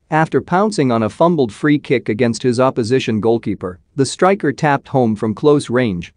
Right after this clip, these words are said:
before charging towards his teammates on the bench. Perfectly normal, right? However,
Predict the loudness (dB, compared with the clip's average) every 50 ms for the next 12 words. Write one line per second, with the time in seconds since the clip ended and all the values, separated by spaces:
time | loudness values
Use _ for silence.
0 | _ -4 -2 0 2 2 2 2 0 0 2 2 2 2 2 0 -2 -2 -2 0
1 | 0 0 0 0 0 -2 -2 -2 -2 0 0 2 2 2 2 2 0 0 0 0
2 | 0 2 0 2 2 2 2 2 0 -2 -2 -2 -2 0 -2 -2 -2 -2 0 0
3 | 2 2 2 2 2 0 -2 -6 -8 -12 _ -2 0 0 0 0 -2 -6 -16 _
4 | _ _ _ _ _ _ _ -2 2 2 4 4 2 0 -2 -4